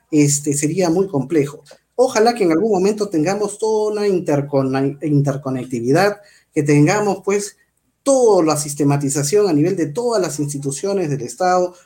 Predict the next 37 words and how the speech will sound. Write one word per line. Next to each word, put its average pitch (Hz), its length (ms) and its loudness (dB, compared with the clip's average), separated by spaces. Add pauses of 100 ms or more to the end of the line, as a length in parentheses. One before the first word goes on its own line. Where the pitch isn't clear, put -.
municipios, 165 1000 0
que 220 120 -2
permita 185 420 0
que 156 80 -4
ante 147 160 2
el 147 160 2
fallecimiento 151 480 0
de 196 60 2
una 175 40 -4
persona, 185 320 -2 (280)
en 165 160 2
automático. 151 600 0
reniec 254 360 4
está 220 220 -2
trabajando 196 600 -2
sobre 156 340 0
ello. 131 200 0 (300)
Hemos, 185 540 -2
eh, 139 340 0 (280)
tenemos 190 500 -2
ya, 165 380 0 (120)
eh, 135 340 -2 (100)
miles 180 800 2
y 143 120 -8
miles 156 460 -2 (300)
de 139 280 2
actas 170 320 -2
de 143 60 -2
defunción, 196 760 0 (200)
de 147 120 0
actas 147 220 -2
de 139 60 0
nacimiento, 180 800 0
de, 135 260 -2
de, 123 400 -4
de 123 300 -8
matrimonio, 180 640 2